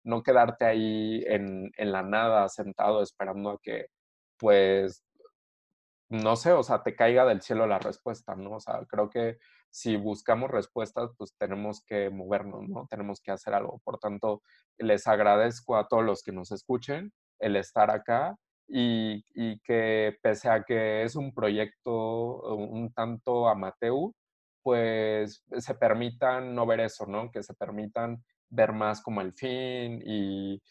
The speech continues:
eh, poder como escuchar estas experiencias de estas personas que se están dando el tiempo de compartir, pues, algo que es importante para ellos.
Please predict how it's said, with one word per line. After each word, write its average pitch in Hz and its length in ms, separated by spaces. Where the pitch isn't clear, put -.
eh, 98 580
poder 113 500
como 104 600
escuchar 143 540
estas 127 340
experiencias 104 800
de 104 100
estas 113 260
personas 104 580
que 104 180
se 107 120
están 113 320
dando 120 240
el 92 140
tiempo 120 480
de 104 180
compartir, 107 800
pues, 110 220
algo 113 260
que 113 100
es 104 100
importante 104 560
para 110 260
ellos. - 320